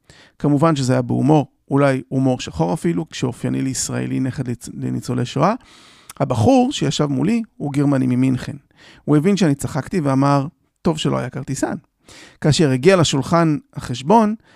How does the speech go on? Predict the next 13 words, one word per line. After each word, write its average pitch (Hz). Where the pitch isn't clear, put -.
כל 220
אחד 185
התכוון 135
לשלם 127
את 120
חלקו, 220
והבחור 143
החביב 131
ממינכן 202
אמר, 185
"אני 202
אשלם 147
עליך." 131